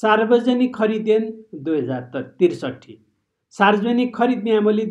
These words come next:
दुई हजार चौसठी र यसमा भएका विभिन्न संशोधनहरू, साथै सार्वजनिक खरिद अनुगमन कार्यालयबाट प्रकाशित स्ट्यान्डर्ड बिड डकुमेन्ट्सलाई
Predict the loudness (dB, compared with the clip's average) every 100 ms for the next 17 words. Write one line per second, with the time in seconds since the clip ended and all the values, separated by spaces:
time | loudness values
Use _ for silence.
0 | 0 0 0 -4 -6 0 0 2 -2 -12
1 | -16 -20 _ _ _ 0 0 0 0 0
2 | 0 0 -2 -4 -2 0 0 0 0 -2
3 | -2 -8 -10 -12 -16 -20 _ _ _ -4
4 | -4 -6 -12 -14 _ _ _ _ 0 0
5 | 2 4 4 4 2 0 2 0 2 0
6 | 0 0 0 0 0 -2 -4 -6 -8 -12
7 | -14 _ _ -4 -2 -4 -6 -8 -14 -16
8 | _ -12 -4 -2 0 -2 -4 0 0 4
9 | 4 4 -2 -2 -6 -6 -4 -4